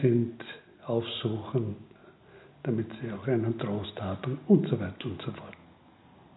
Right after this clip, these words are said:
Ein, auch ein ganz wichtiges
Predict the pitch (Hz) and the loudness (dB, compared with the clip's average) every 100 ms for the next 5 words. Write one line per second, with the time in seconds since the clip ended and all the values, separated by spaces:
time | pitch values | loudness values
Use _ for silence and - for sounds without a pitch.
0 | - - - - - - - - - - | -20 -20 -20 -20 -20 -20 -20 -20 -20 -20
1 | - - - 101 113 110 - 107 110 110 | -14 -4 -2 0 -4 -4 -4 -2 -4 -4
2 | - 131 143 185 185 - - 143 143 - | 2 4 8 8 8 4 4 4 2 -2
3 | 143 135 107 | 0 2 0